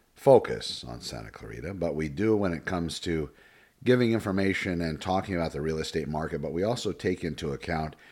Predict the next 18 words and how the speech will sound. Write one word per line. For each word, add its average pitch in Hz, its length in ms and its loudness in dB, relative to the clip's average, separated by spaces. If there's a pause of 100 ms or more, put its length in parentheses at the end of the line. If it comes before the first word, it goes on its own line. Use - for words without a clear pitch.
(200)
the 101 120 6
other 143 180 8
markets 87 400 2
here 87 100 0
in 76 80 -4
Southern 69 260 -4
California. 69 640 -6 (880)
Every, 147 240 4 (220)
everything's 175 500 2
connected 85 460 -2
in 131 100 -4
a 131 60 -6
way. 165 280 -8 (580)
So 104 200 2
realistically, 107 800 6
you 90 180 2
might, 85 440 0
uh, 71 300 -2